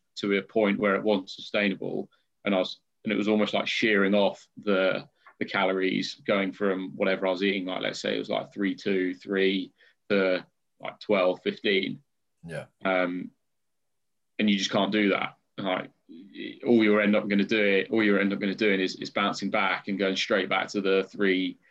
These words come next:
Speaker 1: three two, if not more, because you've been starving yourself for X number of weeks, and then you're back, right back where you started. So
Speaker 2: And it doesn't help
Speaker 1: um,
Speaker 2: mentally doing that big
Speaker 1: no,
Speaker 2: time.
Speaker 1: exactly. No, you're,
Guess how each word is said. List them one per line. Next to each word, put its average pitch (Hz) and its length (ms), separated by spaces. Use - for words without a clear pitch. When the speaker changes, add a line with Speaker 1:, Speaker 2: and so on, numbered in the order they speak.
Speaker 1:
three 98 180
two, 98 320
if - 80
not 101 160
more, 104 500
because - 280
you've 92 120
been 98 100
starving 92 380
yourself 92 380
for 95 200
X - 200
number 95 240
of 90 100
weeks, 90 400
and 101 140
then 95 360
you're 110 100
back, 101 240
right 98 220
back 95 140
where 98 120
you 95 80
started. 98 600
So 107 160
Speaker 2:
And 90 80
it 85 60
doesn't 98 220
help 98 180
Speaker 1:
um, 95 200
Speaker 2:
mentally 95 360
doing 90 260
that 80 200
big 95 180
Speaker 1:
no, 139 100
Speaker 2:
time. 113 260
Speaker 1:
exactly. 107 420
No, 107 160
you're, 98 200